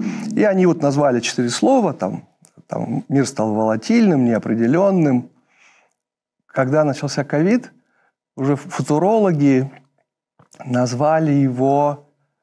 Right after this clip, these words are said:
э, баней, э, тоже по аббревиатуре других слов, э,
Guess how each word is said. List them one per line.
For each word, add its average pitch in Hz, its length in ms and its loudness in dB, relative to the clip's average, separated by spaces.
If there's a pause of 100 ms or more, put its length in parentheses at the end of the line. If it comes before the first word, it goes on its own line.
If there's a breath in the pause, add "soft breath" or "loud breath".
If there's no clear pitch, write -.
(420)
э, 123 520 2
баней, 131 720 2 (1120 soft breath)
э, 113 320 0
тоже 135 220 0
по 127 160 0
аббревиатуре 127 580 2
других 139 360 2
слов, 180 640 -2
э, 120 440 0